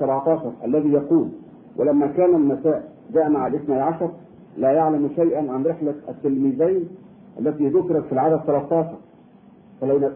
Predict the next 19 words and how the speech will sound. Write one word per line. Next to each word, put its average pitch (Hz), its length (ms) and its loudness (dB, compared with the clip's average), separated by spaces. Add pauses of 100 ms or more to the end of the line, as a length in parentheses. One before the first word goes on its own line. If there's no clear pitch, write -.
(120)
فلو 143 180 2
كان 190 280 0
كاتب 175 280 0
العدد 156 320 0
سبعتاشر 135 540 -2 (260)
يعلم 143 380 2
محتويات 143 480 0
تلك 151 180 -2
الفقرة 170 480 -4 (440)
لكان 165 320 2
عليه 165 320 2
أن 151 80 0
يتحدث 156 500 -6
عن 160 160 0
العشرة 175 520 -2 (840)
وليس 165 320 0
عن 175 340 -2 (640)
الاثني 143 380 -2
عشر، 120 180 -4